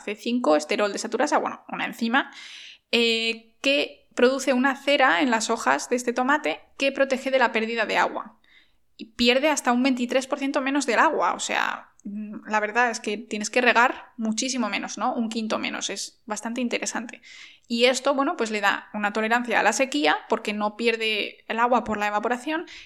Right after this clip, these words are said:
y también aumenta la resistencia a ataques a hongos porque es un efecto secundaria-, secundario de esta proteína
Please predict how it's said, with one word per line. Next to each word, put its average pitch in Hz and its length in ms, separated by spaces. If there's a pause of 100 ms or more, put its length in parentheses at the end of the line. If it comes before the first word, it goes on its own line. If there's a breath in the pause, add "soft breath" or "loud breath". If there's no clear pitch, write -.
(180 loud breath)
y 285 180
también 277 300
aumenta 262 400
la 269 100
resistencia 254 720
a - 60
ataques 220 340
a 202 120
hongos 202 420
porque - 460 (240)
es 202 160
un 202 80
efecto 208 280
secundaria-, 220 680
secundario 208 540
de - 40
esta - 400
proteína 233 500